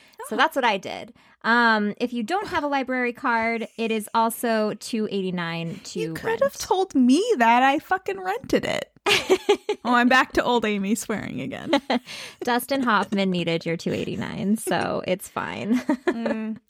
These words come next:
Speaker 2: Well, luckily there was Prime Days, and I waited to get my shipments, so I had, like,
Speaker 1: Oh,
Speaker 2: some
Speaker 1: the free, the free
Speaker 2: digital
Speaker 1: money?
Speaker 2: dollars,
Speaker 1: Mm-hmm.
Speaker 2: like, so it didn't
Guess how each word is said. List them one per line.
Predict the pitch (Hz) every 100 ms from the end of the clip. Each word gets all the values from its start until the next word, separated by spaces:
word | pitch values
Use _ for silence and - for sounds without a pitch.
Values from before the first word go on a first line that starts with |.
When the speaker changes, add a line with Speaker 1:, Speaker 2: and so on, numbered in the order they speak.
| - - -
Speaker 2:
Well, | 277 269
luckily | 269 294 320 339
there | 311 247
was | 254
Prime | - 269 202 214 240
Days, | 269 285 285 285
and | - 254
I | 226
waited | 220 185 202 214
to | 233
get | 233 208
my | 208
shipments, | - 190 - 240 254 247 -
so | - 233 214
I | 202
had, | 208 220 202 190 -
like, | 196 165 - - - _ _ _ _ -
Speaker 1:
Oh, | 214
Speaker 2:
some | 262
Speaker 1:
the | 247
free, | 233
the | 226
free |
Speaker 2:
digital | 240 254 254 254 262 269
Speaker 1:
money? | 269 269
Speaker 2:
dollars, | 262 269 277 277 277 285 294 294
Speaker 1:
Mm-hmm. | -
Speaker 2:
like, | 233 247 - - -
so | - 208
it | 214
didn't | 214 - -